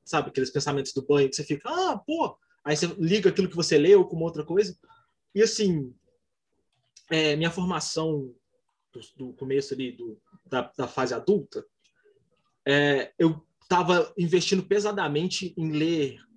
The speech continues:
conteúdo marxista. Então, ali desgraçou um pouco da minha vida, porque a partir dali, tudo que eu olho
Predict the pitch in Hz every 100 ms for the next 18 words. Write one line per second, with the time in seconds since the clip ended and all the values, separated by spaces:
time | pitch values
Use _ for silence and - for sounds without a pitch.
0 | _ _ 165 165 165 160 170 - - 165
1 | - - - _ _ _ _ _ - -
2 | 143 165 165 175 160 190 208 185 170 -
3 | 220 202 202 165 160 135 185 214 - -
4 | 196 185 - 196 208 - 254 - 254 190
5 | 180 202